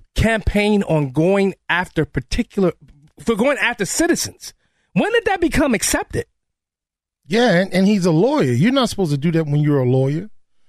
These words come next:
Speaker 1: You know?
Speaker 2: And to what, and to your point, this is what a lot of white people are afraid of. Soon as you take the reins of power, like someone like, somewhere like here in Chicago, now you're the oppressor. You just said the perfect word.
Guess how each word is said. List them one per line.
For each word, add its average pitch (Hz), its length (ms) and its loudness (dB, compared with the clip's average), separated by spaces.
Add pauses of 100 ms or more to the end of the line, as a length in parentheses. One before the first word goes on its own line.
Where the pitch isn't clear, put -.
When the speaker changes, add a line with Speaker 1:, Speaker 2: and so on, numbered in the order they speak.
(160)
Speaker 1:
You 190 100 2
know? 285 360 0
Speaker 2:
And 208 160 0
to 208 100 2
what, 220 180 0
and 190 140 0
to 220 100 2
your 202 200 2
point, 247 480 0 (520)
this 277 300 0
is 233 100 0
what 175 220 2
a - 20 0
lot 151 280 2
of 127 60 0
white 151 280 0
people 117 340 -10
are 110 160 -8
afraid 120 380 -4
of. 92 160 -20 (680)
Soon 320 420 2
as 220 220 4
you 277 180 4
take 214 340 -2
the 175 100 0
reins 170 340 0
of 143 140 -4
power, 156 460 0
like 131 240 0
someone 156 280 2
like, 143 160 0 (200)
somewhere 170 340 0
like 143 160 0
here 175 200 0
in 147 40 0
Chicago, 139 600 -4 (480)
now 190 300 2
you're 175 300 4
the 170 160 0
oppressor. 156 800 0
You 143 180 2
just 160 240 -2
said 180 260 0
the 135 80 -2
perfect 143 400 -2
word. 170 300 0